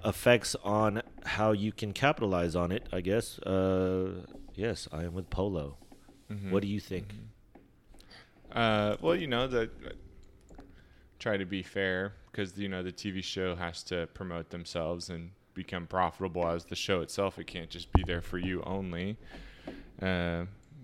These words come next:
Speaker 2: but, you know, that it'd be interesting to do one at some point or be a part of something like that sometime. I
Speaker 1: Would
Speaker 2: don't
Speaker 1: you
Speaker 2: know.
Speaker 1: see it as, oh, shit. Would you see it as a challenge to yourself?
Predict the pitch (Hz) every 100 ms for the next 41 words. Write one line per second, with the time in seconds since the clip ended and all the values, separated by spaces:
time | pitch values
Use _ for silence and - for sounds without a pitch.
0 | - 98 95 104 95 90 98 95 90 101
1 | - - - - 98 92 95 85 90 87
2 | - 90 87 85 - 92 80 85 85 85
3 | 82 78 90 82 87 82 87 87 80 -
4 | - - - - - - - _ - 87
5 | - 82 85 85 - 85 82 85 82 82
6 | 73 - 85 87 80 82 - 120 127 87
7 | 92 120 113 104 90 90 87 - - -
8 | 82 - - 90 - 101 101 139 - 123
9 | 120 - 95 90 87 82 90 87 80 78
10 | 69 - - - 92 98 95 92 - -
11 | 101 82 78 - 80 58 -